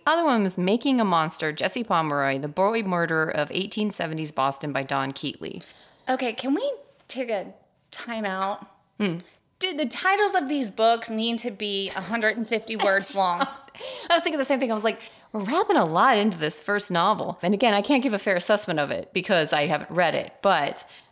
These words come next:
Speaker 1: I agree. Apparently all these things are kind of wrapped into one. So we got Jesse in here. We got the Boston's Great Fire. And, uh, oh, wait, so it's A Tale of Madness with the Fire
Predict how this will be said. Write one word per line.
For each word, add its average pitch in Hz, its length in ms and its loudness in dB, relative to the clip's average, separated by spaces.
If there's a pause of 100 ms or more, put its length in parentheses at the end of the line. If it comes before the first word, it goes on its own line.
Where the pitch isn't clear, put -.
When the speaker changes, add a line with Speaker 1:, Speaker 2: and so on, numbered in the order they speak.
Speaker 1:
I 180 80 2
agree. 185 400 2
Apparently 220 400 0
all 196 80 4
these 196 160 2
things 196 180 -2
are 180 60 -2
kind 175 180 -2
of 156 60 -2
wrapped 165 260 0
into 151 160 -2
one. 156 220 0
So 160 100 -4
we 160 60 -2
got 151 140 0
Jesse 208 360 2
in 208 80 0
here. 180 380 -2 (260)
We - 80 -6
got 165 120 0
the 180 60 -16
Boston's 196 400 -2
Great 185 260 -4
Fire. 143 640 2
And, 160 520 2
uh, 151 140 2
oh, 180 40 6
wait, 156 180 2
so 175 80 2
it's 156 100 -4
A 160 40 -8
Tale 294 420 2
of 185 100 0
Madness 151 400 -2
with 151 120 -10
the 156 60 -6
Fire 139 460 0